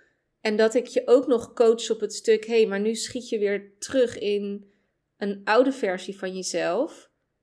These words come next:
Weet je nog? Je hebt de, je hebt verschillende tijdlijnen en je gaat in die nieuwe tijdlijn van jezelf staan." Nou, en vervolgens, als je daar gaat staan, komen er blokkades omhoog vanuit het hier en nu. En soms kan je niet helemaal goed kijken, dus alsof je het niet helemaal kan zien, alsof er,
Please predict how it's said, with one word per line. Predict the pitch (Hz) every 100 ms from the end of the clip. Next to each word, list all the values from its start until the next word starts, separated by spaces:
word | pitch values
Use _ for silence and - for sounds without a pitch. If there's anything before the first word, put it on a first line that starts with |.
| _
Weet | 185 208 254
je | 240
nog? | 233 269 - - -
Je |
hebt | 196 190 - - - 175 175 185
de, | 175 185 175 160
je | 185
hebt | 196 -
verschillende | 202 - 233 196
tijdlijnen | - 226 269 240 233 240 247
en | -
je | 196
gaat | 202 220 233
in | 202
die | 196
nieuwe | 202 202 240 294 254
tijdlijn | 247 196 202 190 180 185
van | - 196
jezelf | 190 196 170 175
staan." | - 226 180 156 160 _ _ _ _ _ _ _ _
Nou, | -
en | 240 233
vervolgens, | 247 269 320 359 254 226 226
als | 240 254
je | 214
daar | 208 233 294
gaat | 277 247 -
staan, | - 311 277 214 226 285 370 - _ _ _ _ _ _ _ _ _ _ _
komen | - 254 311 269
er | 233
blokkades | 202 220 233 240 277 320 339 -
omhoog | 254 226 208 240 392 - -
vanuit | 247 226 269
het | 269
hier | 208 226 247
en | 220 208 214
nu. | 233 208
En | 214
soms | 214 277 330
kan | - 277
je |
niet | 262 254
helemaal | 254 269 233
goed | - 240 233
kijken, | 226 214 294 - 302 370
dus | 262 226
alsof | - 247 247
je | 240
het | 233
niet | 254
helemaal | 254 233 220 208
kan | 196 185
zien, | 226 220 196
alsof | 202 220 220
er, | 190